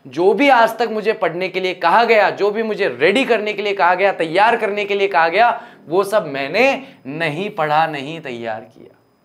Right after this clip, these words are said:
अभी अभी इलेवेंथ से जो ट्वेल्थ में आए हैं, वो अपने इलेवेंथ के रिजल्ट की ओर एक बार देखेंगे और उसके बाद जिस दिन परीक्षा देने बैठेंगे या जिस दिन परीक्षा देने बैठे हुए थे पिछली बार, वो क्षण याद करेंगे तो उनको याद आएगा, "अरे भाई,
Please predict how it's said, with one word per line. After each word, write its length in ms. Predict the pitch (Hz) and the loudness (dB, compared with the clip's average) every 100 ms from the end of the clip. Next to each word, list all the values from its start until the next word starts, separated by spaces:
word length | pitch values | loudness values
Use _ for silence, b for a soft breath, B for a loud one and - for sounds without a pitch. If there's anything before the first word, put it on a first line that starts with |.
| _ _ _ _ _ | _ _ _ _ _
अभी 200 | 135 151 | -4 0
अभी 280 | 175 175 175 | 0 2 0
इलेवेंथ 340 | 160 156 170 | 2 0 -2
से 200 | 160 185 | -6 -8
जो 140 | 165 175 | -6 -4
ट्वेल्थ 280 | 165 151 151 | -2 -2 -2
में 180 | 175 147 | -4 -2
आए 220 | 185 214 | 2 2
हैं, 260 | 190 190 b b b b _ | 0 -6 b b b b _
वो 120 | 147 | 0
अपने 260 | 180 180 196 | 0 2 -2
इलेवेंथ 600 | 196 170 170 190 202 214 | -4 -4 0 0 0 -4
के 200 | - 220 | -4 -4
रिजल्ट 460 | 156 156 190 226 185 | -2 -2 0 0 -2
की 140 | 220 | 0
ओर 180 | 208 196 | 2 4
एक 160 | 190 | 2
बार 180 | 165 190 | 0 0
देखेंगे 680 | 165 165 165 180 202 254 254 B B - | 0 -4 -6 -4 0 0 -2 B B -6
और 200 | 170 190 | -2 0
उसके 260 | 170 208 185 | -2 -6 -4
बाद 500 | 147 190 233 196 139 | 2 4 2 0 -8
जिस 140 | 190 | -6
दिन 200 | 175 240 | -2 -2
परीक्षा 440 | 226 190 - 269 | -2 -4 0 2
देने 240 | 254 247 240 | 4 2 2
बैठेंगे 600 | 208 190 190 190 127 90 _ _ _ _ _ _ - | 2 0 -2 -6 -8 -12 _ _ _ _ _ _ -4
या 100 | 160 | -4
जिस 160 | 170 175 | -4 -6
दिन 220 | 196 226 | -4 -4
परीक्षा 380 | 214 180 214 208 | -4 -2 0 0
देने 240 | 202 220 | 0 0
बैठे 340 | 190 220 233 | 4 4 6
हुए 240 | 254 220 202 | 4 4 2
थे 160 | 139 | -2
पिछली 320 | 131 208 247 247 | -4 -4 0 2
बार, 340 | 180 117 - b b b b b - | 2 2 -6 b b b b b -2
वो 140 | 214 | 0
क्षण 320 | 220 - 233 | 0 -2 0
याद 340 | 254 233 226 - | 4 4 2 2
करेंगे 360 | 208 202 240 | 2 2 0
तो 100 | 262 | 0
उनको 200 | 254 247 | 0 2
याद 300 | 233 185 196 | 4 4 2
आएगा, 380 | 196 190 196 185 | 2 0 0 0
"अरे 340 | 160 156 117 92 | 0 -2 -6 -8
भाई, 160 | 95 | -16